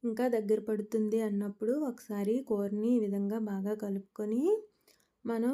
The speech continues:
ఇందులోకి ఒక స్పూన్ వరకు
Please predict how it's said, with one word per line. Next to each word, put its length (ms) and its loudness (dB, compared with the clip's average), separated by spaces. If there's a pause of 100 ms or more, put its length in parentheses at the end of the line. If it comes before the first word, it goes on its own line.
ఇందులోకి 680 2 (2000)
ఒక 120 0
స్పూన్ 340 2
వరకు 380 2